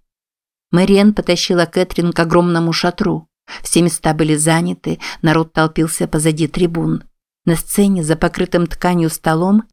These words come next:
сидели пятеро судей. Червонный король, червонный валет, герцог Клыканский, господин Гусеница и тот самый черепах, которому Кэт одолжила платок. Перед каждым из них стояла по кексу с синей глазурью,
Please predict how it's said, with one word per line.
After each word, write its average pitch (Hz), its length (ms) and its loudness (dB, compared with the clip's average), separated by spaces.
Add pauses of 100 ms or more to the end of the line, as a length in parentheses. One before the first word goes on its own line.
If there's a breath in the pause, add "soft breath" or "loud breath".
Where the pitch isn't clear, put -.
сидели 175 540 2
пятеро 165 420 -2
судей. 175 640 -2 (380 loud breath)
Червонный 170 540 2
король, 156 600 0
червонный 170 560 2
валет, 156 520 0 (240 loud breath)
герцог 170 480 0
Клыканский, 160 880 -2 (100)
господин 180 560 0
Гусеница 175 720 0 (360 loud breath)
и 185 80 0
тот 233 360 -2
самый 185 380 -2
черепах, 175 760 -2 (100)
которому 170 480 0
Кэт 185 280 -2
одолжила 165 500 0
платок. 190 640 -4 (520)
Перед 196 260 2
каждым 180 440 2
из 165 120 0
них 175 180 0
стояла 170 440 0
по 165 160 -2
кексу 208 460 -2
с - 20 -2
синей 160 340 2
глазурью, 165 680 2